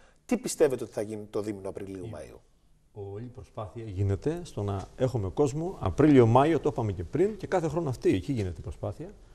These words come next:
Speaker 2: Απρίλιο-Μάιο και μετά τις δέκα του Οκτώβρη. Αυτή είναι όλη η προσπάθεια. Και όσο πάει. Το παλεύουμε μόνοι μας, όπως μπορούμε.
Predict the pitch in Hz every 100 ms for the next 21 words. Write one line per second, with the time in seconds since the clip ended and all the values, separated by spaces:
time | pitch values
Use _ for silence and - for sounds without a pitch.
0 | - - - 196 - 170 135 110 143 170
1 | 170 - 107 131 135 113 139 120 110 -
2 | - 85 73 - - - - - - -
3 | 113 - 131 127 104 - - 82 - -
4 | - - - 170 - - - - - -
5 | - - 160 - 139 147 131 127 95 120
6 | 180 - - - 127 143 104 101 87